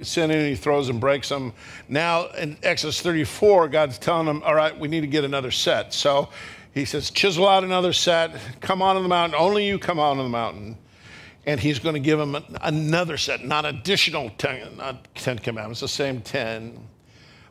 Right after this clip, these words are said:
But it says here that, "And he passed in front of Moses, proclaiming," now this is God proclaiming about himself. God's showing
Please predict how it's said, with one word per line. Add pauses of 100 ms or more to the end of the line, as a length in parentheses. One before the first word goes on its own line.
But
it
says
here (460)
that, (880)
"And
he
passed
in
front
of
Moses,
proclaiming," (920)
now
this
is
God
proclaiming (200)
about
himself. (1000)
God's
showing